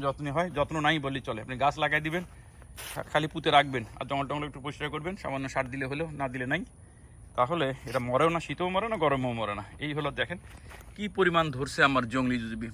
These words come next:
মাশাআল্লাহ, মাশাআল্লাহ, মাশাআল্লাহ। তো এই জুজুবি আমি বিশেষ করে টেক্সাসে বা যেসব জায়গায় শীতে মরে যায় গাছপালা, গরমে মরে যায়, সেখানে আমি লাগানোর জন্য পরামর্শ দিই, কেননা এটা অল্প পরিশ্রমে প্রচুর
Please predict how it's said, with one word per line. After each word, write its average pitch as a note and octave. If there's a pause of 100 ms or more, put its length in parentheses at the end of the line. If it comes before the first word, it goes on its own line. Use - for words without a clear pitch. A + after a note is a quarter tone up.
মাশাআল্লাহ, A#2 (160)
মাশাআল্লাহ, G#2+ (100)
মাশাআল্লাহ। - (800)
তো -
এই B2+
জুজুবি C#3+ (340)
আমি C#3 (160)
বিশেষ C3+
করে C3
টেক্সাসে C#3 (960)
বা B2 (320)
যেসব B2+
জায়গায় C3 (560)
শীতে D3+
মরে C#3
যায় C#3
গাছপালা, C3 (680)
গরমে C3+
মরে C3
যায়, C3+
সেখানে C3+ (100)
আমি B2 (540)
লাগানোর B2+
জন্য B2 (100)
পরামর্শ B2 (120)
দিই, D#3+ (100)
কেননা C3+ (600)
এটা C3 (500)
অল্প B2+ (100)
পরিশ্রমে F3 (140)
প্রচুর D#3